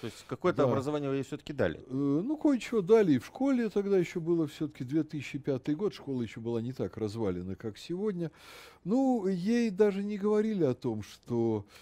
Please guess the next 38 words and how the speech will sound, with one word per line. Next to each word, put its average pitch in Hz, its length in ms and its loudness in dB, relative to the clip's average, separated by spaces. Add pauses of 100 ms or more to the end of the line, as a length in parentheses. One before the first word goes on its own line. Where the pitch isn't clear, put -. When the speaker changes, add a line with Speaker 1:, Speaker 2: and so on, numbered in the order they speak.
(160)
Speaker 2:
э, 117 320 4
надо 143 280 0
Пушкина 117 580 -4
и 117 260 -2
Шукшина 120 500 -6
вспоминать 113 500 -6
в - 20 -20
других 123 340 -6
случаях, 170 680 -6
а 104 240 0 (300)
речь 143 320 -2
идёт 110 300 -4
о 113 60 -4
том, 160 200 -10
что - 160 -12
вы 98 120 -2
оскорбили 123 580 -4
человека. 165 760 -4 (320)
С - 140 -12
ней 226 140 -2
говорили 165 440 0
на 135 120 -4
языке 123 360 -4
университетского 127 760 -6
устава. 143 600 -12
Там 196 140 -8
в 170 60 -8
уставе 139 340 -2
записано, 101 560 -6
для 120 160 -10
чего 233 200 -4
университет 95 580 -6
создан, 151 480 -4 (280)
как - 220 0
люди 95 260 -4
должны 98 320 -4
себя 98 340 -4
вести. 127 520 -6